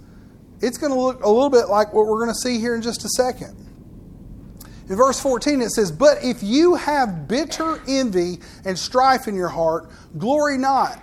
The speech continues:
and lie not against the truth. This wisdom descendeth not from above, but it is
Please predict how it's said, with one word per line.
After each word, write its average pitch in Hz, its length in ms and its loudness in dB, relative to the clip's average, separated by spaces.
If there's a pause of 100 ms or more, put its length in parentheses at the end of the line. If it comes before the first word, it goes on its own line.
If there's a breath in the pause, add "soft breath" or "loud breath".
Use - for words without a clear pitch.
and 196 240 -2
lie 285 380 4
not 269 500 0
against 190 520 -4
the 277 80 -2
truth. 285 640 -2 (560 loud breath)
This 302 420 0 (220)
wisdom 202 760 0 (380 soft breath)
descendeth 208 680 0
not 240 360 0
from 262 160 4
above, 202 800 4
but 202 160 2
it 214 160 -4
is 185 160 -2